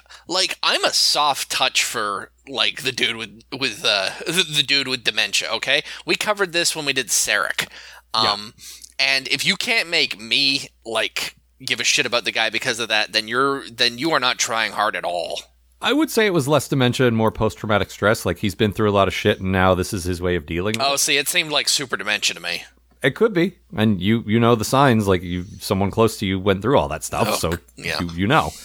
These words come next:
Speaker 2: Thankfully, no one close to me really has. But, um, I, it felt more to me like his,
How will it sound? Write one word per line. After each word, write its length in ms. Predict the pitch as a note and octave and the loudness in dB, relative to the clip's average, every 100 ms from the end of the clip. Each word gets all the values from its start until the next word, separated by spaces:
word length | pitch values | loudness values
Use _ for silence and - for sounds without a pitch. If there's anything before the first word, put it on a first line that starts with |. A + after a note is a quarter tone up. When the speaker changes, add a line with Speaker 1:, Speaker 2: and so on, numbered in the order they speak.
| - - _ - | -20 -20 _ -8
Speaker 2:
Thankfully, 640 | - D2+ - F2+ F#2+ F#2 - | -4 -2 0 2 4 2 -2
no 160 | F2+ E2+ | 0 2
one 260 | F#2 F#2+ | 4 2
close 280 | F2+ F#2 F#2 | 2 0 0
to 80 | G#2 | 0
me 100 | G2 | 0
really 180 | A2 A2+ | 2 2
has. 300 | D#3 C3+ - - - - | 0 -2 -6 -18 -20 -2
But, 320 | A#2 G2+ - | 2 2 4
um, 460 | G#2+ G2+ G2+ G2+ F#2+ _ _ - | 4 6 4 0 -2 _ _ 0
I, 100 | C3+ | 2
it 200 | D3 D3+ | 4 4
felt 220 | E3 F3 | 4 4
more 260 | B2+ C3+ B2 | 4 4 4
to 100 | C#3 | 4
me 240 | B2+ C#3 | 4 6
like 340 | G#2 G2+ - - | 6 4 2 -4
his, 220 | G#2+ F#2 | -2 -2